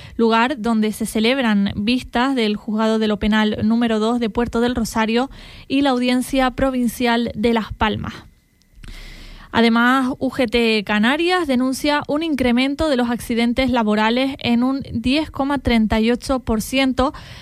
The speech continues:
respecto al mismo periodo de dos mil veintidós. Según datos oficiales, entre enero y agosto del presente año se han registrado nueve siniestros con resultado de muerte,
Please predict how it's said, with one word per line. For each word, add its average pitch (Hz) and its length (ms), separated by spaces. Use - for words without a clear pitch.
respecto 247 600
al 240 180
mismo 247 300
periodo 233 480
de 226 180
dos 220 220
mil 254 280
veintidós. 208 760
Según 220 520
datos 214 580
oficiales, 269 640
entre 220 340
enero 233 400
y 220 140
agosto 220 460
del 202 240
presente 220 460
año 240 340
se 262 140
han 269 100
registrado 269 840
nueve 262 360
siniestros 226 600
con 226 200
resultado 226 580
de 226 100
muerte, 247 480